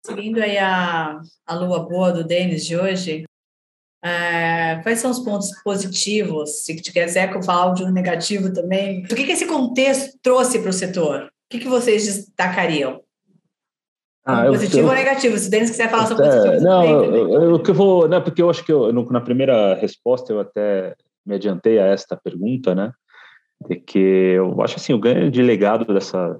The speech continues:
Speaker 2: dessa, desse problema todo é realmente a, a, o aprimoramento, né, de todas as operações de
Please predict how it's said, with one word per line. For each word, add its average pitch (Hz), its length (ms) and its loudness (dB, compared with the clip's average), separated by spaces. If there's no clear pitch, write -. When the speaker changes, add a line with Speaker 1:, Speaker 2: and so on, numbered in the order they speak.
Speaker 2:
dessa, 92 300 -6
desse 87 220 -4
problema 98 420 2
todo 107 240 2
é 262 160 4
realmente 151 420 0
a, 175 80 2
a, 92 840 -2
o 101 80 0
aprimoramento, 123 760 0
né, 101 180 0
de 90 100 -4
todas 110 360 -2
as 95 100 0
operações 95 540 -2
de - 140 -8